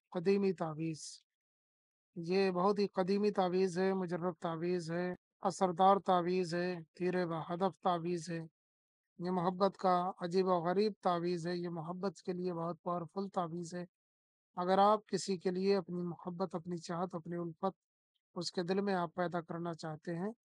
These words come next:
तो आप इस तावीज़ के ज़रिए से कर सकते हैं। ये मोहब्बत का तावीज़ बहुत ज़बरदस्त तावीज़ है। इस तावीज़ को जितनी बार आप करेंगे, इसका असर आपको देखने को मिलेगा।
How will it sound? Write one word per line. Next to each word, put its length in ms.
तो 60
आप 220
इस 160
तावीज़ 500
के 100
ज़रिए 340
से 180
कर 160
सकते 360
हैं। 180
ये 160
मोहब्बत 440
का 140
तावीज़ 520
बहुत 200
ज़बरदस्त 520
तावीज़ 440
है। 80
इस 140
तावीज़ 420
को 160
जितनी 380
बार 320
आप 200
करेंगे, 380
इसका 260
असर 240
आपको 280
देखने 380
को 140
मिलेगा। 400